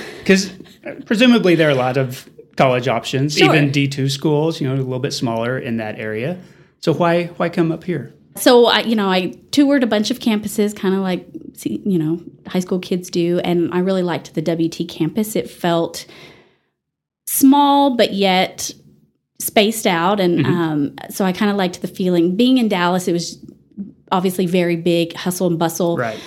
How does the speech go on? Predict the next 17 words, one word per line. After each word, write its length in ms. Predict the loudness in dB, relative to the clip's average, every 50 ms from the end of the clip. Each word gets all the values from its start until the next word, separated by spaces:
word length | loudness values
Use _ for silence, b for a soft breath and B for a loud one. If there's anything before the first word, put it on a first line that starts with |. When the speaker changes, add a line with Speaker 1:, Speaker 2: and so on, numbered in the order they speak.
| B B B
Speaker 2:
Um, 160 | 0 0 2
so 120 | 2 2 2
I 80 | 0
just 240 | 0 -2 -4 -4 -4
liked 340 | -4 -6 -6 -6 -8 -10 -8
this, 320 | -6 -6 -6 -6 -10 -16 -20 -16
the 140 | -12 -12 -10
contrast, 760 | -8 -4 -2 -2 -2 0 0 0 0 0 -4 -8 -10 -12 -8
feeling 400 | -4 -2 0 0 2 2 2 2 2
like, 240 | 2 0 -2 -4 -4
"Oh, 320 | -2 0 2 2 2 2
well, 300 | 0 0 0 0 2 2
it's 380 | 0 0 -2 -6 -10 -14 -14 B B B B B B B B B B
small 340 | 0 2 4 6 6 6 4
feeling, 560 | 2 2 2 2 4 6 6 6 6 6 4
but 200 | 2 0 -4 -2
yet 560 | -2 -2 0 0 0 0 -2 -4 -6 -12 -20